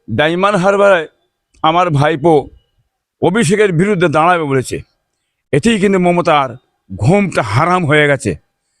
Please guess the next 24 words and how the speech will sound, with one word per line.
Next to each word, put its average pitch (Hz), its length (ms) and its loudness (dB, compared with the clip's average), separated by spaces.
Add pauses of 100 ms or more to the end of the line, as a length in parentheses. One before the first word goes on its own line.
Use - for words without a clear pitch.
(200)
কি 214 80 0
বলেন, 190 300 -2 (460)
এ 185 240 2
হিংসা 170 520 0
করে 165 360 2 (760)
যত 143 200 0
রকম 170 380 0
প্রশাসন 180 580 0
দিয়ে 160 260 0 (580)
আইএসএফকে 165 560 0
আটকাবার 165 640 -2
জন্য, 160 240 0
এই 151 140 2
ভাইপোকে 143 440 0
আটকাবার 175 500 -2
জন্যে 139 280 -2 (340)
এ 127 80 0
ছক - 420 -2 (200)
চালিয়েছে, 156 480 0
চালাচ্ছে। 131 560 -4 (640)
আগেবারও 165 640 0 (1300)
আইন, 156 280 0
সংবিধান 160 680 -2
আইনের 160 440 -2